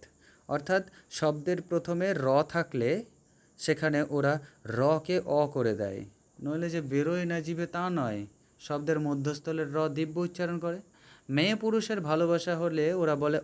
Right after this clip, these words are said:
অং লাগাইছে দুজনাতে, রঙই বটে, গাঢ় লাল রং। এক ফোঁটার ছোঁয়াচে মন ভরা অন্য রঙের চেহারা পাল্টে যায়।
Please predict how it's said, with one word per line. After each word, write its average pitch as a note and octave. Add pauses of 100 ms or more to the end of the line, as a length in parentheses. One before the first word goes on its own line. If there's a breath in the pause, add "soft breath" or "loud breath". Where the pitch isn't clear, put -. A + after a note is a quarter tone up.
অং D3
লাগাইছে C#3+
দুজনাতে, G#2 (440)
রঙই G#2
বটে, F#2 (300)
গাঢ় G2+
লাল G2+
রং। F#2+ (960 loud breath)
এক C#3
ফোঁটার D3+
ছোঁয়াচে C#3+
মন C#3
ভরা C3+
অন্য B2
রঙের A#2+
চেহারা A2+
পাল্টে G2+
যায়। -